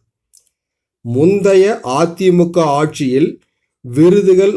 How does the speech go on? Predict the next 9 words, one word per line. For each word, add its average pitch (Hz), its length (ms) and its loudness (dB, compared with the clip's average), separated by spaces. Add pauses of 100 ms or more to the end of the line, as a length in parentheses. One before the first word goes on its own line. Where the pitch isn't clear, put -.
வழங்கப்படாததற்கு 147 1300 -2 (640)
கொரோனாவின் 160 760 2
தாக்கம் 151 500 -4 (280)
காரணமாக 139 760 -2
கூறப்பட்டது. 113 680 -6 (1000)
ரெண்டாயிரத்தி 175 840 0
ஒன்பதாம் 175 640 0
ஆண்டு 151 360 0
முதல் 131 380 -2